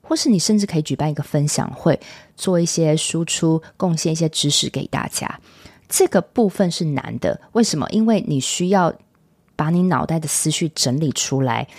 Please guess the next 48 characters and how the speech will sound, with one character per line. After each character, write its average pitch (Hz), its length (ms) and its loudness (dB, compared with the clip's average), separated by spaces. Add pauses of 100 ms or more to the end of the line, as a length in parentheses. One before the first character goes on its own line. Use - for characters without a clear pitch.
(160)
然 135 140 -4
后 160 240 2
说 - 320 -2
清 202 240 2
楚 - 260 -4 (140)
给 120 180 -6 (180)
别 120 180 -2
人 120 120 -6
听。 127 300 -6 (160)
其 202 100 -4
实 214 160 0
光 240 380 2
一 170 100 -2
这 185 160 -2
系 175 300 -4
列 151 180 2
就 143 140 -6
是 - 160 -4
一 - 20 -12
个 - 80 -8
烧 127 380 -2
脑， - 300 -8 (680)
烧 302 360 0
脑 247 360 2 (380)
才 - 240 -4
有 190 100 2
办 165 160 -4
法 139 200 -4
练 160 240 -2
就 143 180 -4
成 127 180 -6
好 - 280 -8
的 120 100 -8
口 - 260 -8
才， - 320 -8 (280)
因 220 160 4
为 220 180 4 (140)
有 135 200 0
料 160 300 4
的 135 120 -4
谈 113 260 -12
话 135 200 -6
是 143 140 -8
需 - 260 -4
要 123 140 -4
烧 117 320 -4
脑 127 320 -8
的。 - 100 -18